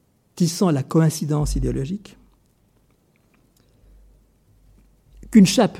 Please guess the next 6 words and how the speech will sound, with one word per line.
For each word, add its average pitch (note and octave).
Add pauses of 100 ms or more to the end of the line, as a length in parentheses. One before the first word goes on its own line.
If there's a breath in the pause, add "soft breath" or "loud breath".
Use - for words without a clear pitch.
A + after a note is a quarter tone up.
(220)
idéologique C#3+ (1080)
peut F#3
commencer E3
de C3
se C3+ (140)
fissurer. -